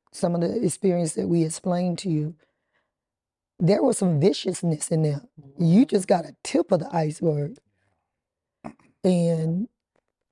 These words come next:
Speaker 2: Mm-hmm.
Speaker 1: on, in those moments, you're not necessarily thinking about each other. It ain't about no love or all this stuff that we're telling you.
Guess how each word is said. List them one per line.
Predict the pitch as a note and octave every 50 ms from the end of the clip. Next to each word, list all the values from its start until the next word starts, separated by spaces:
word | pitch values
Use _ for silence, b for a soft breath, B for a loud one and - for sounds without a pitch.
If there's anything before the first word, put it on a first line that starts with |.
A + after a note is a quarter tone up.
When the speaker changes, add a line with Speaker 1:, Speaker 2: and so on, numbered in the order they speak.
| _ _ D#3
Speaker 2:
Mm-hmm. | C#3+ C3+ C3+ C3 C3 B2 A#2 A#2 C#3 C#3
Speaker 1:
on, | - G#3+ A3+ A#3+ B3 -
in | A#3+ A#3+ A#3+ A#3+
those | A#3 A3 G#3+ G#3+ F#3 D#3+
moments, | F#3 F3 F#3 G3 A#3+ B3+ A#3+ G#3+ F#3 F3+ F#3 - - -
you're | G#3+ F#3 G3+
not | G3+ G3 F#3 F#3 -
necessarily | - G3 F#3+ F#3+ - G3 - - G#3 F#3 F3 E3+ E3 E3 D#3+ D#3+ - _ -
thinking | A#3+ C4 D#4 - G3+
about | F#3 E3 D#3+ D#3+ D#3 D3
each | D#3+ D3 -
other. | F#3+ D#3+ D#3+ E3
It |
ain't | G3+ C4 D4+ C4+
about | A3+ G3 F#4 F#4+
no | - A#3+ G3+
love | F#3 E3+ F3+ F3+ F3 E3+ E3 E3 E3+ E3+ D#3 - b b b b b b b
or | - G#3 F#3 F4+
all | - G#3 G3 F3+
this | E3+ E3 -
stuff | - - G3+ E3+ -
that | - - -
we're | E3+ E3
telling | D#3 - G3 E3+ D3+ D3 D3 D3
you. | C#3+ C#3+